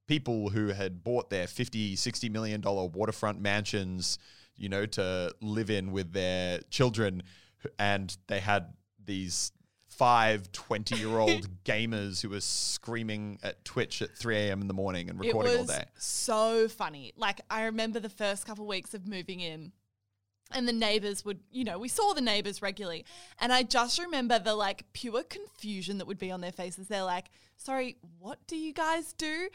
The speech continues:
Speaker 2: Because we were living in this incredible house. And, I mean, I wasn't living there physically, but I was there every day basically for work. And, um, so we're in this incredible house, but, like, you walk out and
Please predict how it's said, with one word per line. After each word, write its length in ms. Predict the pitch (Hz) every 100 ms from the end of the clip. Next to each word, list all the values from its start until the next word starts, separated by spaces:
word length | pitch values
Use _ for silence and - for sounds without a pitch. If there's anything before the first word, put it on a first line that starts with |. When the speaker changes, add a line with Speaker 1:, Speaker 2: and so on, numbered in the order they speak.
| - - -
Speaker 2:
Because 360 | 302 311 - - _ _
we 120 | 330
were 120 | 339
living 240 | 349 381 320
in 100 | 254
this 220 | 220 - _
incredible 520 | 262 254 269 247 247
house. 540 | 226 185 175 208 - - - - _
And, 480 | 226 226 220 220 - - -
I 40 |
mean, 140 | 226 220 190
I 80 |
wasn't 240 | 214 190 175
living 240 | 185 185
there 140 | 175 175
physically, 380 | 196 190 175
but 180 | 170 - _ _ _ _ _ _ _
I 80 | 202
was 140 | 190 190
there 200 | 180 175
every 200 | 175 190
day 200 | 180 175
basically 460 | 165 - 175 175
for 100 | 175
work. 380 | 190 190 175 - - - - _
And, 380 | 233 233 226 220 - -
um, 640 | 220 214 214 214 214 - - _ _ _ _ - -
so 80 |
we're 140 | 262 -
in 140 | -
this 160 | 349 -
incredible 420 | 330 311 262 233
house, 480 | 226 202 190 202 - - - _
but, 160 | 247 -
like, 320 | 233 220 - - _ _ _ -
you 220 | 214 233
walk 340 | 196 240 247
out 300 | 254 226 214 - -
and 240 | 214 214